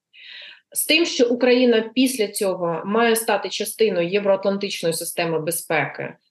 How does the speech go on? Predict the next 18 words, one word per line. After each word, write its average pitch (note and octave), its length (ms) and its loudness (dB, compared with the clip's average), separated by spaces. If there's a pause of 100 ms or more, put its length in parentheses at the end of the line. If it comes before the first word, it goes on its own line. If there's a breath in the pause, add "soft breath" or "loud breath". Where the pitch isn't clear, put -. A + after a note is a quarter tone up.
зокрема F#3+ 420 0
через F3 240 -8
приєднання F3+ 600 0
до G3 180 0
нато, D#3 480 -4 (280)
як G3 300 -2
основною G3 840 0 (160)
умовою A3+ 840 4 (100)
збереження G3+ 880 2
поствоєнного A3 1000 -2
миру. A3 300 -6 (680 loud breath)
І C#4+ 520 4 (240)
бачення, A3+ 920 2 (440)
е, F3+ 40 -6
складова A#3+ 560 4
бачення G#3 480 -2
номер G#3+ 380 0
три, F#4+ 240 2